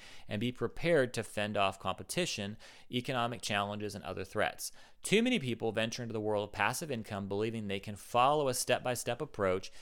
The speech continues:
and end up making money with little to no effort. They face a rude awakening when they encounter the first challenge that requires them to pivot their approach. Passive income sounds fantastic on paper.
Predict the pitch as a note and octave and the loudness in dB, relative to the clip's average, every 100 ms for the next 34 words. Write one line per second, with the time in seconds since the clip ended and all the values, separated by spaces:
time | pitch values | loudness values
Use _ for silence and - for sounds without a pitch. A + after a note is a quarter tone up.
0 | - - G#2 A2+ A2 G2+ G#2 A2 B2 C#3+ | -12 -6 -4 0 -2 -2 -2 -2 -2 -4
1 | C3 A2 G2 F#2+ F#2+ G2 F#2+ G2 G2 F#2+ | -6 -2 -2 -2 -4 -6 -6 -4 -2 -2
2 | F#2+ F2+ F2 F2+ C#2 - - - - - | -4 -6 -6 -6 -8 -8 -12 -14 -16 -18
3 | - - - - - G#2+ A2 A2 G#2+ G2 | -16 -16 -16 -10 0 0 2 0 2 0
4 | A2+ G3+ G3 B2 A#2 A#2+ A2 A2 G#2 G2 | 2 4 6 8 6 2 -2 -2 -2 -2
5 | - G#2+ A2+ G#2+ G#2 - D#3+ D#3+ A#2 G2 | -4 -6 -4 -4 -4 -4 -4 -4 -4 -4
6 | G2+ G2+ G2+ G2 G#2+ G2+ G2 G2 F#2+ - | -4 -6 -8 -4 2 2 2 -4 -6 -8
7 | - B2+ A2 A2+ - F#2 F2+ F#2 - F#2 | -4 -2 0 -2 -4 -4 -2 0 -4 -6
8 | - F2+ E2 - - - - - C3+ D3+ | -2 0 0 -4 -10 -12 -16 -4 2 4
9 | G#3+ F3 A#2 G#2 G#2+ G2+ - F#2 - E2+ | 4 2 0 -2 -4 -4 -4 -4 -4 -8
10 | F2 F#2+ F#2 F2+ E2+ E2 - G3 G3+ G3 | -2 0 0 -4 -8 -6 0 0 0 0
11 | F#3+ | 0